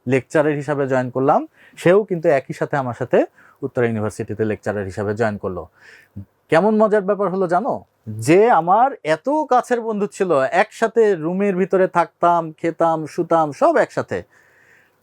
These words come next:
তার সাথে নিশ্চয়ই আমি আপনি আপনি করে কথা বলবো না। কি সম্পর্ক থাকে বন্ধুদের সাথে বলো তো? তুই, তুই বলে সম্বোধন করি, তাই না?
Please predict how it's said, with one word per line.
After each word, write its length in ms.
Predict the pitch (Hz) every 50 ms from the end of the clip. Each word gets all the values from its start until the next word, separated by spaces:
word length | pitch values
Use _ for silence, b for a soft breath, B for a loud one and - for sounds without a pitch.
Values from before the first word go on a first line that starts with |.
| _ -
তার 120 | 143 143
সাথে 260 | 143 - 190 180 226
নিশ্চয়ই 320 | 214 214 214 - - 247 240
আমি 160 | 226 220 226 220 -
আপনি 240 | 170 170 - 208
আপনি 200 | 220 220 226 240
করে 180 | 226 254 240 226
কথা 200 | 226 226 - 208
বলবো 260 | 202 196 190 180 180 180
না। 200 | 170 160 170 - _ _ _ _ _ _ _ _ _ _ _ _ _ _ _ _ -
কি 120 | - 208
সম্পর্ক 420 | 208 - 233 220 233 233 214 226 196
থাকে 240 | - 185 156 160
বন্ধুদের 340 | 151 147 147 139 131 123 123
সাথে 220 | 117 - 117 - 127
বলো 180 | 156 185 214
তো? 200 | 214 - 277 359 - _ _ _ _ _ _ _ _ _ _ _ _ _ _ _
তুই, 480 | - 240 269 269 262 240 208 175 147 147 _
তুই 180 | - 247 277 269
বলে 240 | 226 247 226 208 175
সম্বোধন 420 | - 175 156 151 143 139 143 131
করি, 200 | 110 120 107 104
তাই 140 | - 147 170
না? 200 | 214 294 359 381